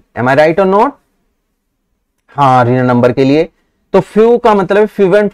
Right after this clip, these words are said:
far क्या हो गया? Very small in number। तो ए जाएगा आंसर बच्चों।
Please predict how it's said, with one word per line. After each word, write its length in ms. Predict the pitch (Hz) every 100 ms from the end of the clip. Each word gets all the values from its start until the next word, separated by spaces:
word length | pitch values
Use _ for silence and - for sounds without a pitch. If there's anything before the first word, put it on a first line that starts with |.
| 185
far 180 | 185
क्या 140 | 185 190
हो 120 | 196
गया? 160 | 185 160
Very 340 | 123 165 190 -
small 380 | 151 156 165 170
in 280 | 165 156 143
number। 320 | 135 117 87 - _ -
तो 140 | - -
ए 140 | 208 208
जाएगा 340 | 156 110 90
आंसर 320 | 92 85 98
बच्चों। 300 | 85 - 80